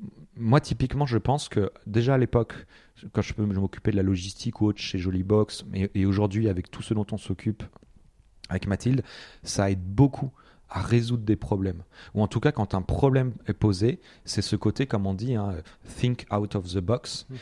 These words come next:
Speaker 1: C'est tout de suite s'extraire de, de, de, du contexte ou du cas actuel pour trouver une solution contournée. Et ça, c'est même quelque chose dans lequel je prends plaisir. Et c'est souvent, euh, pas du tout sur des problématiques, euh, artistiques.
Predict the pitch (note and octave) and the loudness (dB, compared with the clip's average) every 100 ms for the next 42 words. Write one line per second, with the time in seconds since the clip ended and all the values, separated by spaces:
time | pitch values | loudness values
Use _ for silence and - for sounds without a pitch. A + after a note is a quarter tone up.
0 | - - - - C#3 - - A#2+ - C#3+ | -16 -8 -4 0 0 -2 -2 -2 -2 -4
1 | - - - C3 A#2 - - G2+ G2+ F#2+ | -4 -4 -2 0 -2 -6 -12 -4 0 0
2 | F#2 F#2 F#2 F2+ F2+ - - _ - G2 | 0 -2 -2 -2 -4 -8 -20 _ -8 -2
3 | F2+ F2 F2+ - G#2 A2+ G#2 - G2 F#2 | -2 -2 -6 -4 -4 -2 -4 -4 -4 -4
4 | F#2 G#2+ G2+ - E3+ - - - A#2 A#2+ | -2 -2 -2 0 -2 -2 -8 -2 2 0
5 | - G#2+ G2 - D#3+ F#3+ - B2 - B2 | 0 -2 0 0 0 -2 -4 -2 0 0
6 | A#2 G2+ - - - - G2 - - E3+ | 0 -2 -6 -20 -16 -8 -6 -2 0 0
7 | F3+ - G#2+ D3+ C#3 A#2 - B2+ A2+ G2+ | 0 0 0 0 0 -2 -2 0 0 0
8 | B2 - - G#2+ G#2 G2 G#2+ - - - | -2 -2 -4 -2 0 0 -2 -4 -10 -20
9 | - - - F2+ G#2 - - A2+ B2 C3+ | -20 -12 -8 -6 -4 -4 -2 0 2 2
10 | G2 - E3 C3+ B2+ C#3 B2+ G#2+ G2+ - | 0 0 -2 -2 -2 -4 -2 -2 -2 0
11 | G#2 G2+ G2 - A2 - F#2 F2 F2+ F2 | -2 0 -4 -6 -10 -4 -2 -2 -2 -4
12 | F2 - G2+ - - - | -6 -6 -8 -6 -6 -8